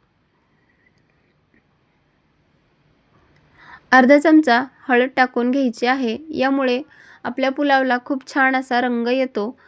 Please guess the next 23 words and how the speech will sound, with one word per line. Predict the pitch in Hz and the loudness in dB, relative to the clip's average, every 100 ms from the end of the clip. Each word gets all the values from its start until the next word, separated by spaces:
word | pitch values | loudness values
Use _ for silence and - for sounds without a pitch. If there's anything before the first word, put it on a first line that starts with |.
| - - - | -20 -16 -8
आणि | 233 240 | -6 -4
आता | 254 269 | -6 -6
परत | 254 269 277 302 | -2 0 0 -2
एकदा | 311 294 | -4 -4
आपल्याला | 285 294 269 254 | -4 -4 -4 -4
हे | 269 | -4
चांगलं | 269 254 247 | -4 -4 -4
मिक्स | 247 247 - 262 | -4 -6 -8 -6
करून | 254 240 247 | -4 -4 -2
घ्यायचं | 269 254 220 233 | -2 -4 -6 -4
आहे. | 247 262 214 254 _ _ _ _ _ _ _ | -4 -4 -8 -10 _ _ _ _ _ _ _
तर | - 240 | -6 -4
इथे | 269 330 | -2 -2
मी | 302 | -2
गरम | 285 269 269 277 | 0 0 0 -2
मसाला | 269 269 254 | -4 -4 -2
वापरलेला | 262 262 247 240 240 254 | 0 -2 -4 -6 -4 -2
आहे. | 269 233 220 | -4 -6 -8
जर | 214 262 285 | -4 -4 -2
तुमच्याकडे | 294 285 294 285 240 247 - _ _ _ _ | -4 -4 -4 -4 -4 -4 -10 _ _ _ _
बिर्याणी | 233 262 254 269 | -6 -2 0 -2
मसाला | 285 294 277 277 | -4 -4 -4 -4
असेल, | 285 294 226 226 | -4 -6 -6 -6